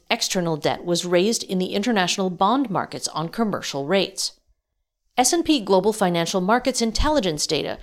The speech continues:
shows that fifteen point eight billion dollars in principal repayments on these debts also falls due from twenty twenty-two to twenty twenty-five.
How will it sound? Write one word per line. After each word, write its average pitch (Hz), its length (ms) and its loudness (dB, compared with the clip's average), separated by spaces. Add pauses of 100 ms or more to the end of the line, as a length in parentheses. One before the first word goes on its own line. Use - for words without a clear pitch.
(160)
shows 226 360 2
that - 120 -6
fifteen 349 400 -2
point 233 240 2
eight 208 180 0
billion 180 300 0
dollars 220 400 2
in 175 80 -4
principal 277 460 -2
repayments 151 540 -4
on 147 120 -2
these 151 200 -6
debts 220 360 0 (380)
also 226 340 2
falls 247 340 0
due - 400 -2
from 190 220 -6
twenty 196 300 -2
twenty-two 269 640 -4 (160)
to - 100 -10
twenty 147 260 -4
twenty-five. 156 760 -2